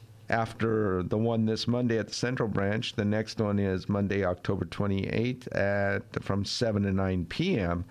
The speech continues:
at Calvin Park Branch. And, uh, then in November, every Monday in November,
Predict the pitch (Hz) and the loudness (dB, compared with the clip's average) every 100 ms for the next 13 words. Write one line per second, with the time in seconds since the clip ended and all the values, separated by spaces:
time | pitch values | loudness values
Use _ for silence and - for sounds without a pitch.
0 | - - - - 95 92 - - 113 98 | -12 -18 -14 -2 0 0 -4 -2 0 0
1 | 95 82 107 127 - - 90 92 110 - | -2 0 0 0 -2 -2 0 0 -2 -6
2 | - - - - - - 110 104 104 101 | -10 -14 -20 -20 -18 -4 0 2 2 2
3 | 101 101 101 101 113 117 113 110 104 113 | 0 0 0 0 2 2 2 2 0 -2
4 | 127 147 156 - 110 104 110 110 117 107 | -2 -2 -2 -2 -2 -2 0 2 2 2
5 | 117 127 113 107 107 - 107 104 101 98 | 2 0 0 0 0 0 2 2 0 0
6 | 110 123 120 131 131 | 0 0 0 0 -2